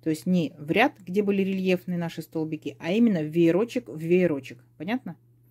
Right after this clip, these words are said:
Вот так вот получится. И тут же перепрыгиваем, точно так же, как мы вязали веерочки, точно так же. Сразу же перепрыгнули. Раз, два, три столбика пропустили, между третьим и четвёртым нырнули.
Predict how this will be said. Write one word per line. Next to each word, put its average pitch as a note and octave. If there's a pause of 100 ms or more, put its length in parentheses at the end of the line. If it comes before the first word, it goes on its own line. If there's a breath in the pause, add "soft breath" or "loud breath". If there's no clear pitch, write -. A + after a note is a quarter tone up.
(480)
Вот -
так F3+
вот F#3
получится. - (580 loud breath)
И C#4+ (500)
тут G#3+
же D3 (100)
перепрыгиваем, E3+ (140)
точно F3
так E3+
же, -
как -
мы D#3+
вязали D#3
веерочки, D#3 (180)
точно F3
так C3+
же. - (100)
Сразу D3+
же C3
перепрыгнули. E3 (300 soft breath)
Раз, F3
два, E3+
три F3
столбика D3
пропустили, G3+
между D3+
третьим E3+
и D#3
четвёртым E3+
нырнули. E3+